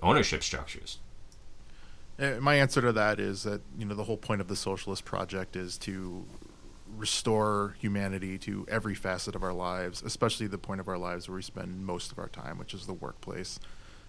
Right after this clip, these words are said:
Speaker 2: Uh, we shouldn't have to, uh, exist precariously, not just economically, but also bodily, uh, in order to make our living. Our value should not be tied to our work, uh, our values should be tied to our humanity. And, you know, these jobs are,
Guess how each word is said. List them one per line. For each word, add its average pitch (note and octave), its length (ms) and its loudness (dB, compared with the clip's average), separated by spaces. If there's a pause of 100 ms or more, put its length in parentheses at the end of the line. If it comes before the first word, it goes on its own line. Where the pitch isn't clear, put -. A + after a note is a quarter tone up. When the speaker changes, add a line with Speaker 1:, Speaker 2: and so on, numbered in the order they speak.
(120)
Speaker 2:
Uh, E2+ 280 -4
we F#2+ 60 -6
shouldn't G2 440 0
have F#2+ 260 0
to, F#2 400 -4 (520)
uh, F#2 220 0
exist F#2+ 580 -2
precariously, G2+ 1000 4 (380)
not A#2 100 8
just - 180 4
economically, G#2 680 4
but G2 120 0
also G2 200 2
bodily, F#2 760 0 (400)
uh, F#2 280 0
in G2+ 80 0
order F#2+ 180 2
to - 120 -2
make F#2 200 -2
our F#2 120 2
living. F2+ 360 -4
Our F#2+ 80 -2
value G2 320 0
should G2 140 0
not G2 140 -2
be G#2+ 60 -2
tied F#2+ 280 -2
to F#2+ 100 -2
our F#2 120 0
work, F2+ 420 -4 (520)
uh, F2+ 300 -4
our F#2 100 -2
values F2+ 320 -2
should - 140 -4
be G2 60 -4
tied F2+ 320 0
to F#2 200 -2
our F#2 100 0
humanity. F#2 720 -4 (440)
And, F2+ 420 -6 (360)
you G#2+ 140 -4
know, F#2 60 -4
these G2 200 -2
jobs F#2+ 420 4
are, F2+ 480 0